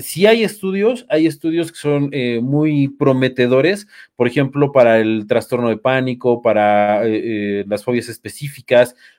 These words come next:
para la ansiedad por separación, para el trastorno obsesivo compulsivo, sí hay estudios, pero no se ha llegado a una conclusión.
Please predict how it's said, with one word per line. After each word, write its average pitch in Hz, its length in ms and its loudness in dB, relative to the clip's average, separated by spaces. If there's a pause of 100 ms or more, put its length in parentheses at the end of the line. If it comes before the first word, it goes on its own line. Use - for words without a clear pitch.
para 107 200 4
la 110 120 0
ansiedad 120 380 0
por 120 120 -4
separación, 135 800 0
para 117 140 0
el 104 80 -4
trastorno 123 340 -4
obsesivo 127 480 -8
compulsivo, 151 640 -2 (220)
sí 185 280 2
hay 185 240 8
estudios, 143 720 -2 (300)
pero 139 300 4
no 156 260 2
se 185 160 -2
ha 175 60 6
llegado 160 500 4
a 143 60 4
una 147 260 0
conclusión. 135 800 -4